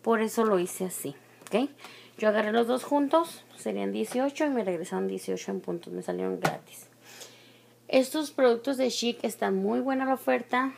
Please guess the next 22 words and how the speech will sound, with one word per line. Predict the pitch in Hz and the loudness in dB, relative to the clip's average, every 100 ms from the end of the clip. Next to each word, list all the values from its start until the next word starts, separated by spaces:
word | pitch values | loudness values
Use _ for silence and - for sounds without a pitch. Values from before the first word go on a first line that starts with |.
| - | -4
está | 208 - 190 | -4 -2 0
en | 190 | 2
el | 190 196 | 0 0
Rake | - 208 208 | 0 0 2
and | 262 | 0
the | 269 | 0
Points | - 262 254 277 - - - - - - - - - | 0 0 2 0 -4 -20 -20 -20 -20 -20 -20 -20 -12
de | 196 202 | 0 4
la | 190 | 4
oferta | 190 190 185 196 | 4 0 2 2
del | 233 262 | 4 4
mes, | 277 277 277 - - - - - - - | 4 2 0 -8 -20 -20 -20 -20 -14 0
bueno, | 220 208 185 | 4 4 4
de | |
esta | 202 202 240 | 0 0 0
semana | 254 247 240 262 | 2 2 2 0
que | 240 | -2
termina | 233 185 185 190 196 202 - | -2 0 0 0 0 -4 -4
el | 202 | -4
sábado | 190 - 220 214 226 269 320 - - - - - - - | -2 2 6 6 6 4 0 -8 -20 -20 -20 -20 -20 0
veintiocho | 226 214 196 208 208 214 269 320 320 - - - - - _ _ _ _ _ _ - _ - - - - - - _ _ | 2 2 2 4 4 2 0 -2 -2 -16 -20 -20 -20 -20 _ _ _ _ _ _ -20 _ -20 -20 -20 -20 -20 -20 _ _
de, | - 185 202 196 190 190 180 | -4 2 4 4 4 4 2